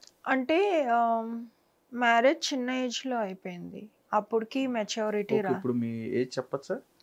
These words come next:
Speaker 1: Definitely no.
Speaker 2: మీ వయసు చెప్పరు అయితే ఇప్పుడు?
Speaker 1: ఆహా.
Speaker 2: ఓకే, అంటే చిన్న వయసు అని చెప్పని అన్నారు, ఇంతకన్నా ఇంకా చిన్న ఏంటని చెప్పని
Speaker 1: ఆ,
Speaker 2: అనుకున్నా.
Speaker 1: చాలా చిన్న అప్పుడు.
Speaker 2: ఓకే.
Speaker 1: Hmm.
Speaker 2: ఆ.
Speaker 1: So,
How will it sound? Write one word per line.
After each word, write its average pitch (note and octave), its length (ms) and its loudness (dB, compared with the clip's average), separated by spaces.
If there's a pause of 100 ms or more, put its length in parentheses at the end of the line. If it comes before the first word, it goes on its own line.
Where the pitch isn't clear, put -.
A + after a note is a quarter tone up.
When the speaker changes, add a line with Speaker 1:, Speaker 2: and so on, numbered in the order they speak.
(300)
Speaker 1:
Definitely C#4 800 6
no. G3 120 2 (840)
Speaker 2:
మీ B2 120 2
వయసు B2+ 320 2
చెప్పరు G#2+ 200 -4
అయితే - 200 -8
ఇప్పుడు? - 300 -14
Speaker 1:
ఆహా. G#3+ 240 -2
Speaker 2:
ఓకే, - 300 -4
అంటే D3 260 0 (100)
చిన్న C#3+ 160 0
వయసు E3+ 280 4
అని D#3 120 -2
చెప్పని C#3 260 -2
అన్నారు, B2+ 280 -2
ఇంతకన్నా E3 580 -2
ఇంకా D#3+ 180 -6 (100)
చిన్న C#3 140 -4
ఏంటని B2 380 -4
చెప్పని B2+ 260 -6
Speaker 1:
ఆ, - 600 -14
Speaker 2:
అనుకున్నా. A3 320 -8
Speaker 1:
చాలా G#3+ 200 0
చిన్న A3 320 -8
అప్పుడు. G3 640 -12
Speaker 2:
ఓకే. A2+ 380 -4
Speaker 1:
Hmm. G3+ 400 -10
Speaker 2:
ఆ. A2 260 -10 (1500)
Speaker 1:
So, - 180 -2